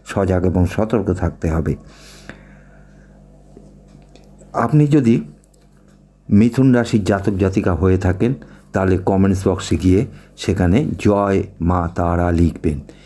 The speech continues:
তাতে আপনি, আপনি মা তারার কৃপা আশীর্বাদ লাভ করবেন। এবারে রাশিচক্রের চতুর্থ রাশি কর্কট রাশি।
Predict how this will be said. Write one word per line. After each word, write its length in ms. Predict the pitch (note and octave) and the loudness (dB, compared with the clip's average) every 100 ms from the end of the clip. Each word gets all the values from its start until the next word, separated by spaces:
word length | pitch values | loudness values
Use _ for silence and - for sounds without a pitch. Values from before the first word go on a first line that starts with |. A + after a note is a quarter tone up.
| - - - | -20 -20 -8
তাতে 360 | - F#2 G2 G#2 - - _ - | -4 -2 0 -2 -4 -16 _ -6
আপনি, 460 | F2+ F2+ F2+ E2+ F2 - - - - - | -4 0 0 0 -4 -14 -20 -20 -20 -10
আপনি 580 | G2 G2 G2+ F#2+ G2+ A2+ | -6 -2 2 4 2 0
মা 320 | F#2 F#2+ G2 G2 | 0 2 0 -2
তারার 340 | F#2+ F#2 F2+ E2+ - - _ | -2 0 -2 -4 -10 -20 _
কৃপা 260 | G#2+ G2 F2+ | 0 2 -2
আশীর্বাদ 580 | F2 - F2 F2 G2+ F2+ | -2 -2 0 0 -2 -2
লাভ 140 | D#2+ - | -4 -4
করবেন। 300 | E2+ D2+ D#2 - - - _ - - - - - - _ - - - - - - | -6 -4 -6 -10 -18 -20 _ -20 -20 -20 -20 -20 -20 _ -20 -20 -20 -20 -8 -2
এবারে 420 | C3+ C#3+ G2+ G2 - _ _ _ _ _ _ _ _ | 2 2 0 -2 -10 _ _ _ _ _ _ _ _
রাশিচক্রের 720 | G#2 G#2 G#2+ A#2 A2 A2 A2+ G2 - | -2 -2 0 0 -2 0 0 -2 0
চতুর্থ 440 | B2 B2 D#3 - | -2 0 -2 0
রাশি 540 | C3+ F#2+ F#2 G#2 - - - _ - | 0 0 0 -2 -2 -8 -20 _ -4
কর্কট 420 | G2+ F#2+ F#2+ F#2 | -2 0 -2 0
রাশি। 360 | F2 E2 - | -2 -4 -12